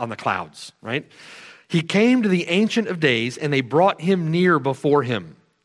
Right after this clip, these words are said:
That's Revelation chapter five, verse five. He comes, he's the one worthy to take the scroll, to take the book from the hand of him who's sit-, seated on the throne.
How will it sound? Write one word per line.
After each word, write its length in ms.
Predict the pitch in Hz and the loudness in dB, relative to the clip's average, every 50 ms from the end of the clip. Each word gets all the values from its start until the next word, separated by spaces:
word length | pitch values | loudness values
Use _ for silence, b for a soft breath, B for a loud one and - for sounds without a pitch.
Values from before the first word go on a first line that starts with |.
| _ _ | _ _
That's 220 | 117 117 - - | -12 -10 -8 -6
Revelation 400 | 127 117 110 110 107 104 - 104 | -6 -4 -4 -4 -6 -6 -8 -12
chapter 260 | 101 - 110 101 - 101 | -10 -8 -10 -10 -10 -12
five, 360 | - 113 110 113 107 101 92 | -8 -6 -4 -4 -4 -6 -8
verse 180 | 104 101 - | -10 -12 -12
five. 380 | - - 120 123 113 92 80 - _ B B B B B B B B B B | -8 -6 -4 -4 -4 -6 -10 -16 _ B B B B B B B B B B
He 120 | - 127 117 | -8 -8 -8
comes, 760 | - - - 139 151 135 110 104 113 127 - - - - - _ | -6 -4 -2 -2 -2 -2 -4 -6 -10 -12 -12 -14 -14 -16 -12 _
he's 220 | 127 139 139 - | -6 -6 -6 -4
the 80 | - 143 | -4 -2
one 300 | 131 135 135 135 123 113 | 0 0 0 -2 -2 -2
worthy 340 | 127 135 143 143 123 107 | 0 0 0 0 -2 -6
to 80 | 101 120 | -6 -8
take 400 | 117 - - 156 151 143 - - | -8 -6 -6 -6 -6 -6 -6 -12
the 100 | - 117 | -14 -12
scroll, 440 | - - - 160 160 147 101 - B B B B | -12 -8 -2 0 0 0 0 -4 B B B B
to 140 | B - 143 | B -6 -6
take 420 | - - - 175 175 170 170 139 143 | -6 -4 -2 -2 -2 -2 -4 -6 -6
the 80 | 135 | -6
book 540 | 113 104 101 113 160 180 131 - - - b b b b b b | -6 -6 -4 0 0 0 0 0 -4 -12 b b b b b b
from 180 | - 143 127 | -6 -6 -4
the 80 | 120 113 | -4 -6
hand 380 | 101 107 175 180 165 135 120 113 | -6 -4 -4 -2 -2 -2 -4 -4
of 140 | 113 - | -8 -8
him 200 | 104 151 156 143 | -4 -4 -4 -4
who's 160 | 127 131 123 - | -2 -6 -6 -6
sit-, 340 | - - 135 147 - - | -6 -6 -6 -6 -6 -8
seated 280 | - - 175 175 160 135 | -8 -6 -4 -4 -2 -2
on 100 | 127 120 | -2 -4
the 80 | 117 107 | -4 -6
throne. 340 | - 143 170 180 131 104 | -6 -4 -2 -2 -2 -4